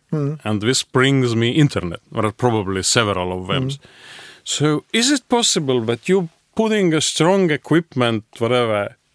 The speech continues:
Speaker 2: black box, next to this cable, and then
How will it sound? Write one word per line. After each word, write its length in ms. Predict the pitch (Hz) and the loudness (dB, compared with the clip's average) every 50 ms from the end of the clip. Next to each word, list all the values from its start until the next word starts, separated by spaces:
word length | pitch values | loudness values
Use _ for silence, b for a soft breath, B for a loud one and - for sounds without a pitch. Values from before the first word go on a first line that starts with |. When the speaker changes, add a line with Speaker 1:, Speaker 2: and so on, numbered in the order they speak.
| _ _ | _ _
Speaker 2:
black 240 | 131 131 127 - | 0 0 0 0
box, 460 | _ - 107 95 - - - - - - B B B B B B B B B B B B _ | _ 0 0 0 -2 -2 -6 -6 -6 -8 B B B B B B B B B B B B _
next 240 | 143 143 151 - - | -2 -2 -2 0 0
to 80 | 180 | 0
this 160 | 160 151 - | 0 0 -2
cable, 540 | - - - 135 151 165 156 170 175 170 156 - b b b b b b b - | -2 0 2 2 2 2 2 0 0 0 -2 -4 b b b b b b b -4
and 220 | 135 143 143 139 | -2 -2 -2 0
then 340 | 147 190 208 208 208 202 | 0 0 0 0 0 -2